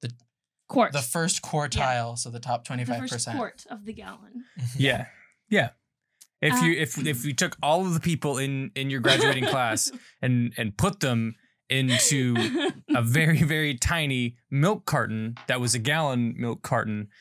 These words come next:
Speaker 3: and
Speaker 2: I don't think they make gallon milk cartons.
Speaker 1: I mean, there are cows next to my high school, so I don't milk.
Speaker 2: Aren't the qu-,
Speaker 3: But
Speaker 2: aren't
Speaker 3: anyways,
Speaker 2: carts, like
Speaker 3: if you poured out a quart from that gallon of children, you would be in the court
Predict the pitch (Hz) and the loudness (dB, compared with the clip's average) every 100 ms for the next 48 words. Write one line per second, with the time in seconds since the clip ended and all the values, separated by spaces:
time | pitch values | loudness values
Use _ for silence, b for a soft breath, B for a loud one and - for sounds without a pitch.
0 | b b 127 123 110 269 381 403 403 392 | b b 0 0 0 -6 -8 -10 -8 -8
1 | - 285 277 254 - 285 254 240 - 160 | -8 -4 -2 -2 -4 -8 -6 -6 -4 -2
2 | 170 165 190 - 156 208 196 147 135 - | 0 0 -2 -2 0 0 0 -4 -6 -4
3 | 131 123 127 - 131 123 127 _ - - | -2 -2 -2 -2 -2 -4 -8 _ -10 -6
4 | 131 139 123 - _ _ _ _ _ - | -4 -4 -10 -18 _ _ _ _ _ -4
5 | 131 131 139 - - - - _ _ _ | 0 0 0 -6 -10 -18 -20 _ _ _
6 | - 143 143 392 453 - - - - 190 | -10 -2 0 0 -4 -8 -20 -6 2 4
7 | 247 175 135 127 - - 170 151 196 185 | 4 4 2 2 0 -2 -2 0 2 0
8 | 202 185 160 131 - 226 190 143 - - | 0 0 0 -2 -4 -2 -2 -2 -6 -2
9 | 143 143 143 - 120 147 147 135 123 113 | -2 0 -4 -6 -2 0 0 0 -2 0
10 | 214 185 127 120 117 _ _ - 127 160 | 2 2 2 -2 -4 _ _ -4 2 4
11 | 175 127 123 120 - 117 113 117 - 113 | 4 4 2 0 0 -2 -2 -4 -8 -4
12 | 120 - 131 71 | -4 -2 -4 -6